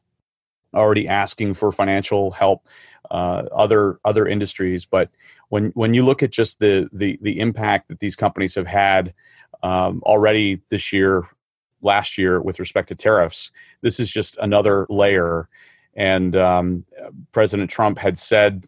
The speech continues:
uh, just, just late this week that the administration is gonna help the industry in some way. Uh, he's, he said that he's cognizant that,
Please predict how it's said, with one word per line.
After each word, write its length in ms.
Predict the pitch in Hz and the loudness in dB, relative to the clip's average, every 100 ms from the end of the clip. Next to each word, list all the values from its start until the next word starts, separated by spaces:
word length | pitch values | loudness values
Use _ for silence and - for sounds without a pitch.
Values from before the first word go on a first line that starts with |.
| - | -8
uh, 440 | 92 92 92 92 - | -2 0 0 -2 -6
just, 240 | - 98 - _ | -10 -12 -12 _
just 160 | 104 92 | -8 0
late 200 | 98 90 | 0 0
this 200 | 92 - | -4 0
week 300 | 127 117 87 | 2 2 0
that 140 | 98 | -2
the 120 | 95 95 | 0 0
administration 680 | 101 101 - 98 - 95 - _ - | 0 0 0 -2 -2 -6 -6 _ -8
is 220 | 104 90 | -8 -2
gonna 200 | 107 104 | -2 0
help 280 | 110 113 - | 2 0 0
the 160 | 107 | 0
industry 440 | 101 92 101 98 92 | 0 -2 -4 -2 -2
in 120 | 90 | -4
some 260 | - 95 | -2 0
way. 460 | 95 120 95 87 85 _ _ _ _ - | 2 4 4 2 -4 _ _ _ _ -6
Uh, 260 | 92 90 | 0 0
he's, 560 | 87 101 95 87 - _ _ | -2 -4 -4 -8 -16 _ _
he 200 | - - 104 | -12 -8 -2
said 180 | 113 | 0
that 80 | 98 | 0
he's 160 | 98 - | -2 -2
cognizant 600 | 117 113 113 - 101 - | 0 2 0 -2 -4 0
that, 180 | 98 | 0